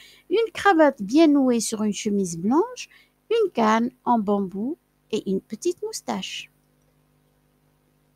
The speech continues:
Ensuite vient son film Les Temps modernes. En mille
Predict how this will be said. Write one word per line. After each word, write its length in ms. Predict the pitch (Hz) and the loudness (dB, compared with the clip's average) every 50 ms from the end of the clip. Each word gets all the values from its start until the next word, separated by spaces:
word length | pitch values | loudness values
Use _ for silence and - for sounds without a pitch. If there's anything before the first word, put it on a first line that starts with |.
| _ _ _ _ - - _ _ | _ _ _ _ -20 -20 _ _
Ensuite 640 | 381 453 480 466 - - 320 247 262 254 254 - - | 0 0 0 0 -2 -2 0 0 0 -2 -2 2 2
vient 300 | 226 208 202 240 254 254 | 2 2 2 0 0 0
son 240 | 254 - - 403 415 | 0 0 -2 -2 -4
film 420 | - - - 539 523 508 403 320 | -4 -6 -4 -2 0 4 4 4
Les 120 | 302 381 381 | 4 4 0
Temps 280 | - - 539 508 466 | -2 -6 -6 -2 0
modernes. 540 | 359 277 208 185 185 180 175 180 175 180 170 - _ _ _ _ _ - _ _ _ _ | 0 0 2 2 0 0 0 -2 -6 -10 -10 -14 _ _ _ _ _ -20 _ _ _ _
En 100 | - 220 | 0 2
mille 100 | 294 | 2